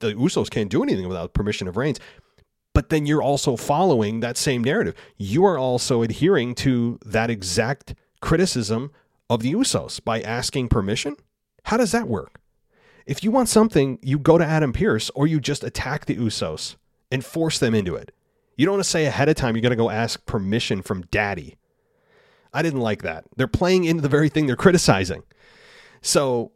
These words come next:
again, asking permission? Like, what? Um,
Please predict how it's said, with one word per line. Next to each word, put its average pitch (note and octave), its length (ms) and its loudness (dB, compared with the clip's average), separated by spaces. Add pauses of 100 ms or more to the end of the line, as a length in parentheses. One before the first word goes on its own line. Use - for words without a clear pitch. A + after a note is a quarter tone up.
again, C3+ 360 -2
asking C3+ 380 -2
permission? A#2 640 -2
Like, E3+ 160 -8
what? D3+ 500 0 (460)
Um, C3+ 460 2